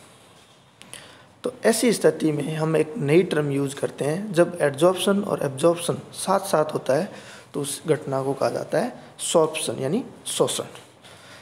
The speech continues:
तो अब उम्मीद है कि आप समझ गए होंगे कि adsorption क्या है, यानी किसी material पे किसी अन्य substance का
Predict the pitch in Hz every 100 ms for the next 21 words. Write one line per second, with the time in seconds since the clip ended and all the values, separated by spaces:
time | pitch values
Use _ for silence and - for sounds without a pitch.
0 | - - _ - 69 69 - 143 143 -
1 | - - 151 143 165 170 165 165 151 143
2 | 143 156 160 165 165 170 180 - 139 139
3 | - 220 220 - 196 196 - 151 143 113
4 | 120 - - _ - 151 151 170 - -
5 | 190 196 202 - - - - - 151 151
6 | 165 165 175 175 - 139 160 214 - -
7 | - - - 202 220 190 147 - - 147
8 | - - 131 175 -